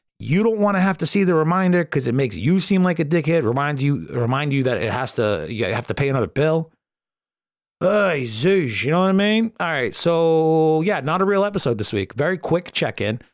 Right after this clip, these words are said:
Uh, I've actually gotta run to another meeting for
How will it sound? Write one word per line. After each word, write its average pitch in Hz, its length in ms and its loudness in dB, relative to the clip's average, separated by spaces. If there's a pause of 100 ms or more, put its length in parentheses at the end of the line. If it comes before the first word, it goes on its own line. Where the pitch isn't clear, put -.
(280)
Uh, 107 240 -2
I've 101 140 -4
actually 127 340 -2
gotta 110 160 0
run 110 320 0
to 139 220 2
another 147 240 0
meeting 131 500 0 (360)
for 113 440 -2